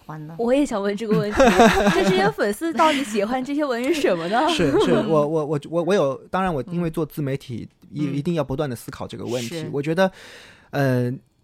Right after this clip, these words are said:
Speaker 3: 要真，真的要说到我们的教育了，这个教育不仅是大陆的教育，
Speaker 1: 嗯。
Speaker 3: 也是香港的，甚至台湾的华人，
Speaker 1: 嗯。
Speaker 3: 整个华人地区的教育。
Speaker 1: 你是，我觉得你是蛮 combine 的一个人。
Speaker 3: 是，我觉得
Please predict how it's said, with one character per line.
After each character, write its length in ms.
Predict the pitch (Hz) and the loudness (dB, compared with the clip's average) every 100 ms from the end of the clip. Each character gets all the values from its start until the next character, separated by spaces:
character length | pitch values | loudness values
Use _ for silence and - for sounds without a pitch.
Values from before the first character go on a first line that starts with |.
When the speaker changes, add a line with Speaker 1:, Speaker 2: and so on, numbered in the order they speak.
| _ - | _ 2
Speaker 3:
要 160 | 190 | 4
真， 180 | 160 175 | 6 2
真 140 | 180 | 4
的 60 | 180 | 2
要 60 | 156 | 2
说 120 | 147 | 0
到 80 | 135 | 0
我 80 | |
们 60 | 107 | 0
的 80 | 113 | -2
教 320 | - 131 110 | 0 0 0
育 100 | 104 | -4
了， 160 | 85 104 | -6 -6
这 80 | |
个 60 | 143 | -4
教 220 | 127 135 | 0 0
育 100 | 131 | 0
不 200 | 120 147 | -2 -2
仅 300 | 135 175 98 92 | -2 -4 -4 -4
是 280 | - 123 | -6 -6
大 180 | 110 123 | -4 -4
陆 140 | 120 110 | -2 -6
的 60 | |
教 220 | 101 104 107 | -8 -10 -10
育， 40 | |
Speaker 1:
嗯。 20 | |
Speaker 3:
也 40 | 92 | -14
是 100 | 117 | -10
香 200 | 123 123 | -8 -8
港 220 | - 57 | -10 -12
的， 160 | 101 - | -16 -10
甚 160 | 117 | -8
至 80 | 107 | -8
台 240 | 104 - 98 | -10 -8 -6
湾 200 | 98 98 | -6 -8
的 80 | |
华 200 | 90 101 | -8 -4
人， 100 | 113 | -4
Speaker 1:
嗯。 20 | 104 | -2
Speaker 3:
整 80 | |
个 80 | 117 | -4
华 140 | 120 117 | -2 -2
人 140 | 117 | -2
地 100 | 123 | -6
区 140 | - | -8
的 80 | 110 | -10
教 180 | - 247 | -2 2
育。 40 | |
Speaker 1:
你 80 | 226 | 2
是， 160 | 208 226 | 2 -2
我 140 | 208 | -2
觉 100 | 196 | -2
得 60 | 226 | -4
你 160 | 214 | -4
是 140 | 180 202 | -8 -6
蛮 220 | 170 180 | -6 -6
combine 560 | 202 165 160 165 160 - | -8 -10 -6 -6 -6 -12
的 120 | - | -16
一 120 | - | -16
个 140 | - | -16
人。 120 | - - | -16 -14
Speaker 3:
是， 160 | - 156 | -6 -4
我 100 | 135 | -2
觉 120 | 160 | 2
得 160 | 180 | 4